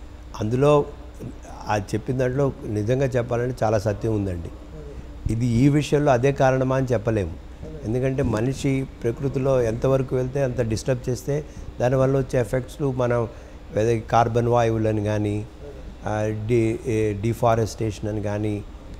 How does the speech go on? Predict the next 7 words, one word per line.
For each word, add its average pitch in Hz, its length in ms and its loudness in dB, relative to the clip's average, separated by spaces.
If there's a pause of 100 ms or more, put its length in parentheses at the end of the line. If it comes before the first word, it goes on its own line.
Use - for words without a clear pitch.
(260)
ఆ, 117 200 -2 (200)
ఇలాంటివన్నీ 127 540 0
కూడా 139 500 0
రకరకాలుగా 135 640 2
మనకి 123 340 -2
అన్నీ 120 220 0
తెలుసు. 117 360 -2